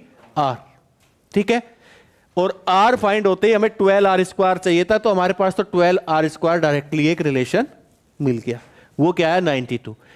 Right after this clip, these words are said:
एक तरीका तो ये है, या एक तरीका है एक parametric form में एक P point लें,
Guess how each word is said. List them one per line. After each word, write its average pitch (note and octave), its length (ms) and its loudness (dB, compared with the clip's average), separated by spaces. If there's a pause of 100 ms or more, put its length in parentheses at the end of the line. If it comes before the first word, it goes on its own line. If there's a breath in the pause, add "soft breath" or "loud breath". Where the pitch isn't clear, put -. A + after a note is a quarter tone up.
(120 soft breath)
एक G3+ 260 -2
तरीका G#3+ 360 2
तो A3 140 0
ये G#3+ 200 2
है, G#3+ 160 2
या A3 120 2
एक G3+ 260 -2
तरीका G3 300 0
है G3 100 2
एक A3 160 -6
parametric G3 600 0
form F3 220 -2
में F#3+ 100 0
एक F#3 160 -6
P F#3+ 140 0
point F3 300 -2
लें, F3+ 180 0